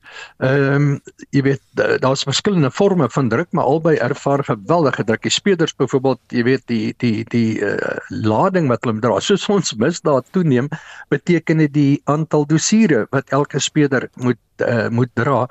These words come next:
neem toe. Die, die, eh, eh, aanvaarbare norm is omtrent vyftig tot sestig saakdossiere per,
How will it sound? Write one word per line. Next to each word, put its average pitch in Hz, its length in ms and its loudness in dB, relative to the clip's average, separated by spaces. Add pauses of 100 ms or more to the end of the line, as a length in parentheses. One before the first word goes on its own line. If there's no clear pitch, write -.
(320)
neem 131 360 2
toe. 127 220 2 (400)
Die, 123 260 2
die, 120 360 2
eh, 110 300 0
eh, 117 200 -2
aanvaarbare 175 680 2
norm 143 360 2
is 127 120 0
omtrent 139 340 -2
vyftig 151 360 -2
tot - 220 -6
sestig - 560 -4
saakdossiere 131 960 -2
per, 113 200 -4